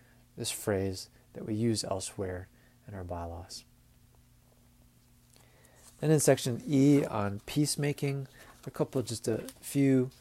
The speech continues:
grammatical edits and, and reference changes here. And then we wanted to address how to handle sins of a public nature. We talk about handling sins of a private nature. You should go first to your brother,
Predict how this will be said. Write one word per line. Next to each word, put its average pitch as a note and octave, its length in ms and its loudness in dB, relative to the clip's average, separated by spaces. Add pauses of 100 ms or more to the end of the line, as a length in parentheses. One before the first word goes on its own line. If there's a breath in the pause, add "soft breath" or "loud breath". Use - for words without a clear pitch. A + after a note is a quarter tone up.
(180)
grammatical A2+ 500 2
edits A2 380 2
and, G#2 200 -6
and G#2+ 120 -6
reference G#2+ 480 -4
changes G#2+ 460 -2
here. G#2+ 280 0 (1300 loud breath)
And C3+ 80 -4
then C3 140 2
we C3 80 2
wanted C#3 480 2
to D#3 260 2
address A2 680 0 (140)
how B2+ 120 2
to C#3 80 0
handle B2 320 0
sins A2+ 400 0
of G2+ 80 -2
a G#2 80 2
public A#2 380 -2
nature. - 420 -10 (560 loud breath)
We A#2 80 -10
talk - 240 0
about C#3 240 6 (260)
handling A2+ 360 0
sins A2+ 340 -2
of G2+ 80 -2
a G#2+ 80 -4
private A2 380 -2
nature. C#3+ 360 -2 (480 loud breath)
You B2+ 60 -14
should A2 220 -6
go G2+ 140 -2
first - 380 -2
to - 80 -4
your A#2 80 0
brother, A#2+ 380 2